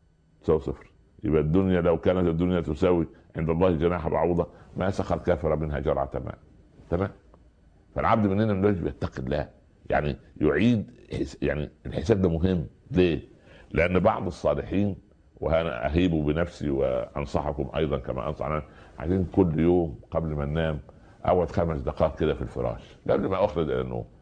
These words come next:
قبل ما أضع رأسي على الإيه؟ على الوسادة، أقعد كده أقول: "إيه؟ هو في حد له عندي حقوق؟ آه، هو أنا ظلمت مين النهاردة؟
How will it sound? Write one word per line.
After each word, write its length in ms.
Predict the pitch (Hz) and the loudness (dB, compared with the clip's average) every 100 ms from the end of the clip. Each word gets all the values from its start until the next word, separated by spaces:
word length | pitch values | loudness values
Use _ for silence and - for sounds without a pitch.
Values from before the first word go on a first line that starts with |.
| - - 98 | -20 -2 2
قبل 160 | 98 | 2
ما 120 | 101 | 2
أضع 220 | 107 95 - - _ _ 85 | 2 0 -2 -14 _ _ 2
رأسي 360 | 98 85 76 | 2 2 -4
على 180 | 67 71 | -2 -2
الإيه؟ 380 | 67 85 92 - - - _ - | -2 0 0 0 -10 -20 _ -6
على 140 | 73 | 0
الوسادة، 540 | 78 76 73 62 - - - - | 2 2 0 -4 -4 -14 -20 -6
أقعد 180 | 76 78 | 0 2
كده 180 | 76 69 | 2 2
أقول: 140 | 69 | 4
"إيه؟ 160 | 69 - - - - - _ - | 2 0 -8 -20 -20 -20 _ -8
هو 40 | |
في 140 | 69 87 | -6 -4
حد 260 | 87 76 | -4 -2
له 180 | 71 69 | -4 -4
عندي 260 | 71 76 - | -4 -6 -8
حقوق؟ 440 | - 76 71 - - - - _ _ _ - | -6 -4 -6 -10 -20 -20 -20 _ _ _ -12
آه، 340 | 107 101 - - _ _ - - - - | -10 -10 -14 -20 _ _ -20 -20 -14 0
هو 120 | 80 | 2
أنا 80 | 87 | 4
ظلمت 340 | 87 92 80 | 4 2 2
مين 180 | 80 78 | 0 0
النهاردة؟ 440 | 65 64 62 - | -2 -4 -4 -6